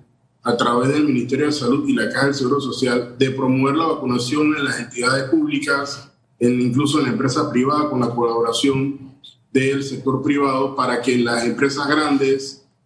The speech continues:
eh, podamos hacer una vacunación para aplicar la tercera dosis. Por ejemplo, yo recibí el día de ayer el listado de los que en mi institución faltaban por la tercera dosis y eran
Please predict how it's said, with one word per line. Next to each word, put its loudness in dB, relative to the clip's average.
eh, 0
podamos 2
hacer 0
una 0
vacunación 0
para 2
aplicar -2
la 2
tercera -2
dosis. -2
Por 2
ejemplo, 2
yo 2
recibí 2
el 2
día 0
de -2
ayer 0
el 0
listado -2
de 0
los -4
que -4
en 2
mi 2
institución -2
faltaban -2
por -4
la -2
tercera 0
dosis 0
y -2
eran -2